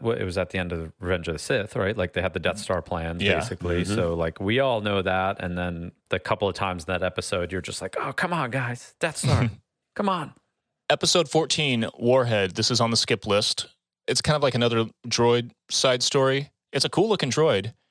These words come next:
Speaker 2: It's this probe droid disguised as an R Q protocol droid, which is that model that we've seen a few times in the series that looks just like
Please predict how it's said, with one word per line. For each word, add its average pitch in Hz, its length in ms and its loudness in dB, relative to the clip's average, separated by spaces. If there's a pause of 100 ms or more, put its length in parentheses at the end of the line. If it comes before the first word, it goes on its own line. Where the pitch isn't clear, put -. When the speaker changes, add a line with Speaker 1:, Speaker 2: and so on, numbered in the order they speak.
Speaker 2:
It's 110 180 0
this - 360 0 (100)
probe 131 380 2
droid 104 440 2 (300)
disguised 107 840 2 (180)
as 104 180 4
an 107 80 -2
R 104 200 4
Q 110 500 0 (180)
protocol 117 440 2
droid, 143 480 0
which 110 280 2
is 98 360 0 (240)
that 107 300 2
model 117 320 2
that 113 120 2
we've 107 160 0
seen 110 200 2
a 98 40 0
few 107 200 -2
times 101 280 0
in 98 60 0
the 95 60 0
series 92 360 0
that 82 120 -2
looks 113 240 2
just - 240 2
like 107 280 0